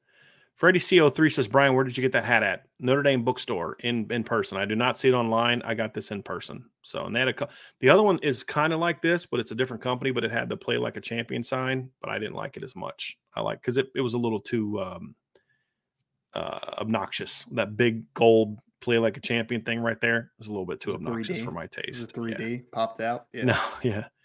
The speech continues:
Speaker 1: Wasn't quite that bad, but it, it, it definitely, definitely did.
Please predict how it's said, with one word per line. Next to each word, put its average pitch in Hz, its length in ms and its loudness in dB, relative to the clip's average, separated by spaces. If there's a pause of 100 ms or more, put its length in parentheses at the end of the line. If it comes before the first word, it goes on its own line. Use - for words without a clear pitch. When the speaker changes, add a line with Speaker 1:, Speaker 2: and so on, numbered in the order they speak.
(200)
Speaker 1:
Wasn't 156 160 6
quite 147 200 8
that 123 220 10
bad, 92 240 2
but 98 120 0
it, 101 120 0
it, 107 180 2
it 110 140 -2
definitely, 92 520 -8
definitely - 360 -10
did. - 100 -18